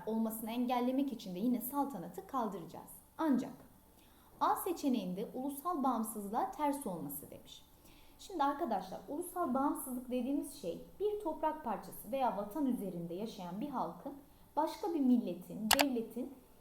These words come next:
esirliği, boyunduruğu altında yaşamamasıdır. Bunun bizim, e, saltanatın kaldırılmasıyla bir alakası yoktur. Çünkü saltanatın kaldırılması milli egemenlikle alakalıdır.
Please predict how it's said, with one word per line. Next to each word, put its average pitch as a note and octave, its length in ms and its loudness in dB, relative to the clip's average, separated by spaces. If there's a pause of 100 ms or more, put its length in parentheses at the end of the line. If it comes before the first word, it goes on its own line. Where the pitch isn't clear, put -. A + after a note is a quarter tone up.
(160)
esirliği, B3 680 0
boyunduruğu D#4 420 2
altında C4 400 2
yaşamamasıdır. C#4 960 0 (300)
Bunun F4 240 2 (320)
bizim, C#4 380 0
e, G3+ 360 0
saltanatın C#4 720 4
kaldırılmasıyla F#3+ 880 0
bir C4+ 100 -2
alakası C4 500 2
yoktur. - 240 -8
Çünkü D#4+ 160 -2
saltanatın D4+ 580 2
kaldırılması A#3 680 -2
milli D4 320 2
egemenlikle B3+ 720 4
alakalıdır. - 760 -10